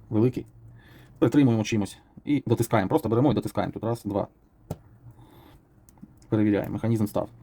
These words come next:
І беремо кнопку. Отак от одягаємо ліву сторону спочатку. Е,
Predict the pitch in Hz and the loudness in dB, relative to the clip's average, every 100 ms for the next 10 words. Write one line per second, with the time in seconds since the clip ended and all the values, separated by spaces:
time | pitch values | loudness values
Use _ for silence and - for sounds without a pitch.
0 | - - - - 165 131 120 120 101 - | -20 -20 -20 -4 0 4 2 2 -2 -4
1 | 113 - - - - - - - - - | -16 -18 -20 -20 -20 -20 -20 -20 -20 -20
2 | - - - - 101 101 - - - - | -20 -20 -20 -14 -6 -4 -4 -10 -18 -20
3 | - - 104 101 104 95 95 - - - | -20 -12 -4 0 0 0 -2 -6 -16 -20
4 | - 113 135 123 110 95 90 113 98 90 | -6 2 4 4 2 0 -2 -4 -2 -4
5 | - - - - - - - - - | -6 -14 -20 -20 -20 -20 -20 -20 -8